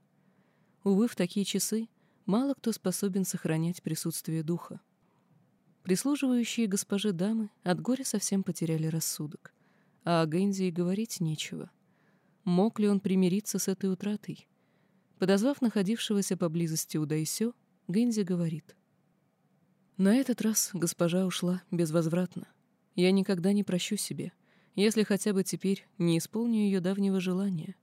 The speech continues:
Многие священнослужители и монахи уже разошлись, но кое-кто остался в доме и может оказаться полезным. Их молитвы не вернули ее в этот мир, но разве нельзя уповать на милость Будды теперь, когда она уже вступила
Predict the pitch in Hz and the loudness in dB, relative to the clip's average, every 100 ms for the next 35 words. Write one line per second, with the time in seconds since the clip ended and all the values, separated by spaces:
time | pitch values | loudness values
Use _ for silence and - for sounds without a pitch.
0 | _ _ _ _ _ _ 170 170 175 185 | _ _ _ _ _ _ -2 2 2 0
1 | 185 - 165 185 185 180 170 160 180 - | -2 -2 -2 0 0 0 -2 -4 -4 -2
2 | 165 165 160 185 196 185 175 180 175 175 | 0 0 0 -2 -2 -4 -2 -2 -2 -2
3 | 175 220 233 - - _ _ _ - 180 | -4 -6 -6 -10 -14 _ _ _ 0 0
4 | - 269 - 240 226 - 214 - 180 156 | 2 0 0 -2 -2 0 -2 -2 -2 0
5 | 196 214 208 _ _ _ 175 180 226 233 | 0 -2 -6 _ _ _ 0 2 0 -2
6 | 220 190 190 - 180 175 190 190 170 185 | -2 -2 -2 -4 -4 -2 -2 -2 -6 -10
7 | - _ _ _ _ _ _ - 185 - | -14 _ _ _ _ _ _ 2 4 6
8 | 180 190 208 196 190 - 180 175 170 165 | 4 4 0 -2 -4 -2 2 4 6 4
9 | 170 214 208 196 185 180 180 185 190 196 | 4 2 2 2 2 0 -2 0 0 0
10 | - _ _ _ - 175 170 160 165 160 | -4 _ _ _ -2 4 4 4 2 2
11 | 156 175 214 196 185 196 - 170 170 170 | 2 0 0 0 -2 -2 -2 0 0 2
12 | 170 160 170 156 165 - - 180 - _ | 0 -2 -4 -2 -4 -6 -4 -6 -6 _
13 | _ _ _ - 175 156 170 190 185 180 | _ _ _ -2 0 2 0 2 2 2
14 | 175 - - 160 185 196 190 | 0 -4 -6 -4 -2 -2 -6